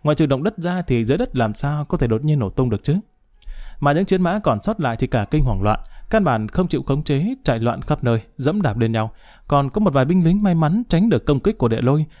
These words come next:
nhưng lại bị chiến mã phe mình dẫm cho chết tươi. Trên con đường rộng lớn, trong nhất thời trở nên chật chội vô cùng. Trong lúc nhất thời, giữa màn khói sương đặc bụi, là cảnh người ngã ngựa đổ. Rối loạn, rối loạn, toàn bộ rối loạn.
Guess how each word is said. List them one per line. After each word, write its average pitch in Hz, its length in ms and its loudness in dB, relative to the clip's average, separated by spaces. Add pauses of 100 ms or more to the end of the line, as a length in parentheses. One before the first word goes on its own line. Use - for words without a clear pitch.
(100)
nhưng 190 180 2
lại 139 100 2
bị 135 140 0
chiến 160 220 0
mã 139 180 0
phe 160 160 0
mình 113 220 0
dẫm 143 300 0
cho 139 120 -2
chết 160 200 -2
tươi. 131 220 4 (400)
Trên 127 260 0
con 123 140 0
đường 110 160 2
rộng 123 180 -2
lớn, 147 420 0
trong 208 160 2
nhất 269 120 -4
thời 123 260 2
trở 247 140 0
nên 180 200 0
chật 135 200 0
chội 135 140 -2
vô 170 180 0
cùng. 98 280 -2 (720)
Trong 123 180 0
lúc 175 180 0
nhất 170 160 2
thời, 95 220 -2 (280)
giữa 151 160 2
màn 151 280 0
khói 151 240 0
sương 190 360 0
đặc 120 180 -2
bụi, 113 180 2 (440)
là 156 120 2
cảnh 131 200 2
người 127 160 2
ngã 120 140 2
ngựa 190 160 4
đổ. 98 280 -2 (500)
Rối 139 180 2
loạn, 156 200 2 (420)
rối 170 220 2
loạn, 175 160 0 (340)
toàn 107 240 0
bộ 104 240 -2
rối 127 240 2
loạn. 147 180 2